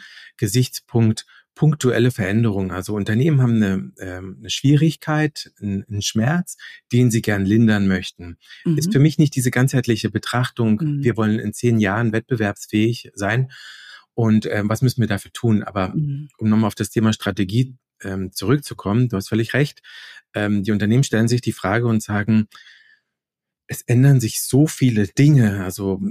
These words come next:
Speaker 1: ich bin bei Energie-, äh, Unternehmen, ich bin bei, ähm, großen Banken, wo so viel passiert auf dem Markt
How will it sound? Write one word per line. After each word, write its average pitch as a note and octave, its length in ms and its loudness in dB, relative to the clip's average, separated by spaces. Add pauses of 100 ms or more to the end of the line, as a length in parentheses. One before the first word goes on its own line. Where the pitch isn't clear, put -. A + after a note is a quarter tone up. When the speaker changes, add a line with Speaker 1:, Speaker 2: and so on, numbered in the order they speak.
Speaker 1:
ich - 160 -12
bin G#2+ 180 2
bei G2+ 160 2
Energie-, G#2+ 460 2
äh, B2+ 260 -2
Unternehmen, A#2+ 760 2
ich G2 180 -6
bin G2+ 200 0
bei, F#2 300 -4 (160)
ähm, F2+ 500 -12 (400)
großen A2 460 0
Banken, B2 580 0 (560)
wo G2 200 -8
so C3 200 2
viel C#3+ 220 0
passiert D#3 560 0
auf G2+ 160 -8
dem F2+ 160 -4
Markt F#2 640 -8